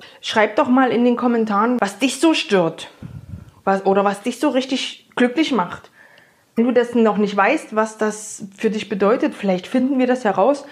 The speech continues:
weil mich würde wirklich interessieren, was haben denn andere für Zeichen? Weil ich kann immer nur von mir sprechen. Kommentier doch mal, schreib mir doch mal eine E-Mail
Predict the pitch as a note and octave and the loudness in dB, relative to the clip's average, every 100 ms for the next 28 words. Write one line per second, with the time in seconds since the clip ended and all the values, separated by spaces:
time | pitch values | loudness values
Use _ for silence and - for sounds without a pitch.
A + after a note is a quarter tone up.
0 | - - - G3 G#3 G#3 A3+ A#3+ A3 A#3+ | -20 -8 0 2 4 2 2 2 0 -2
1 | - B3 A#3+ A3 B3+ C4+ C4+ - _ - | -4 -4 -6 -8 -2 -2 -2 -6 _ -20
2 | _ _ _ _ - G3 G#3+ B3+ D4+ - | _ _ _ _ -10 -4 0 2 0 0
3 | C4 E4 D#4+ D#4+ E4 E4 F#3 E3+ F3+ F3 | 0 2 0 0 -2 -2 -2 -2 -6 -6
4 | - - B3 C4+ D4+ D4+ D4+ C4 B3+ E4 | -6 -2 0 2 2 2 2 2 2 0
5 | - F#3+ E3 D#3 D3 _ _ _ _ - | -4 -6 -6 -10 -14 _ _ _ _ -6
6 | A#3+ B3 B3 C#4+ D#4+ F#4 F4 F4 F#4 F#4 | 0 2 2 2 0 0 0 2 0 -2
7 | - A#3+ B3 C4 A3+ A3+ A3+ C4+ D#4+ E4+ | -2 -2 -2 -2 0 0 0 0 0 -4